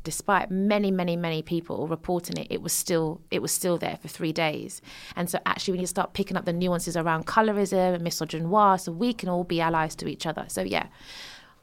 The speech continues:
Also on the flip side of what I've learned around,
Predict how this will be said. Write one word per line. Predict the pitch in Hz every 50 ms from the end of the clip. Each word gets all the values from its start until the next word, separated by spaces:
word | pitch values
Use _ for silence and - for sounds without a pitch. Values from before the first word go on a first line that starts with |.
| _ -
Also | 254 294 294 - - 208
on | 185 170 170
the | 170
flip | 160 - 233 - - -
side | - - 165 156 156 160
of | 160 165
what | 175 165 -
I've | 160 165 -
learned | 165 165 165 165 -
around, | - 165 165 160 160 160 160 160 160 -